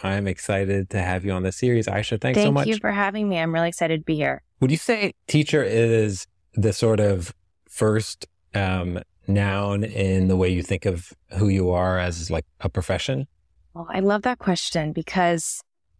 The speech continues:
Speaker 2: I think it's impossible to be a high school teacher without it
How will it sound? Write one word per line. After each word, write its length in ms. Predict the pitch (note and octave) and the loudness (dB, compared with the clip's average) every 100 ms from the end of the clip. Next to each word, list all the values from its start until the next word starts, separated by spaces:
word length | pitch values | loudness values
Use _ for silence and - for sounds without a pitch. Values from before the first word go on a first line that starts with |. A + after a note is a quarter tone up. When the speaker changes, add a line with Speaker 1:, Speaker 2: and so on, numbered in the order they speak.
| _ _ _ - | _ _ _ -4
Speaker 2:
I 200 | F#3+ G#3 | 0 2
think 240 | C#4+ B3+ | 2 2
it's 160 | G#3 - | 0 -2
impossible 800 | F3 - E3 D#3+ - E3+ E3 D#3+ | -2 -4 -4 -6 -6 -2 -2 -2
to 180 | - D#3 - | -4 -6 -2
be 340 | D#3+ D#3 F3+ - | 0 4 2 0
a 60 | |
high 180 | E3+ G3 | -2 -2
school 300 | F#3+ - G#3 | -2 -2 -2
teacher 680 | - A3 G#3+ A#3+ A#3 A#3+ - | 0 0 0 0 0 0 0
without 880 | F3+ F3+ - _ _ - F3 F3 - | -2 -2 -6 _ _ -2 0 0 -2
it 100 | G3 | -8